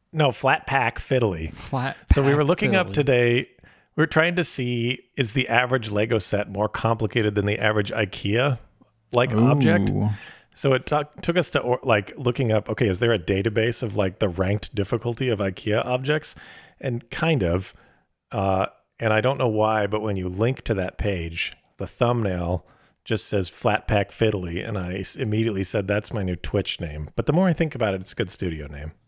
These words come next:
Speaker 2: That is a good studio name. Were you getting paid when you were doing this research?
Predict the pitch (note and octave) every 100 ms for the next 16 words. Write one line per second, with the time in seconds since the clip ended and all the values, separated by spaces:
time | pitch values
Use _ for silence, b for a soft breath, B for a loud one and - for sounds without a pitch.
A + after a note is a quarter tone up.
0 | _ F#3 F#3 B2+ G#2+ F#2+ - G2 G2 G2+
1 | G#2+ G#2+ - C3 D3 F#3+ C#3+ - - A#2
2 | A#2+ C3 C#3+ C#3 C#3 D3 D3 C#3 C#3+ C3+
3 | D3+ D3 -